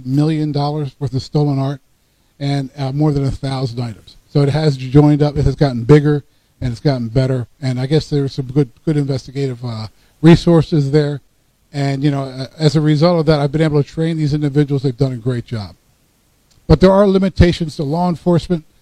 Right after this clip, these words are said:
So when I retired in two thousand eight, I started my own company, Robert Whitman Incorporated, and we do investigation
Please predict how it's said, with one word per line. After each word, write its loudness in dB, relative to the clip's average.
So 0
when 2
I 2
retired 4
in -2
two 0
thousand 2
eight, 0
I -2
started -2
my -4
own 0
company, 2
Robert -2
Whitman -4
Incorporated, 2
and -4
we 2
do 4
investigation 0